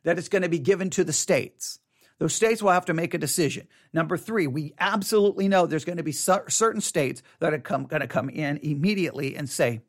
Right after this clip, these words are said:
"Oh, we're protecting abortion. You can come here." So there's gonna have to either be, like,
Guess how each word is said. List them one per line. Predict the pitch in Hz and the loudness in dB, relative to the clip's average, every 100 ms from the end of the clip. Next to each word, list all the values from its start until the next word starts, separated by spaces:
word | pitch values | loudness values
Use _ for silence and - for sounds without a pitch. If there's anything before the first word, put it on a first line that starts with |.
| _ | _
"Oh, | 147 - _ _ - | -4 -4 _ _ -6
we're | 175 | -4
protecting | 175 165 160 165 143 | -2 0 0 0 0
abortion. | 131 - - 110 117 _ _ _ _ | -2 -6 -8 -12 -14 _ _ _ _
You | - 170 | -2 0
can | 180 | -2
come | - 139 | 0 0
here." | 131 185 - - _ _ _ _ _ - - | 0 -4 -6 -16 _ _ _ _ _ -20 -2
So | 196 | 2
there's | 170 160 | 4 4
gonna | 156 165 | 2 0
have | 151 151 | 0 -2
to | 151 | -4
either | 156 147 | -2 -4
be, | 131 143 | -4 -4
like, | 131 120 | -4 -6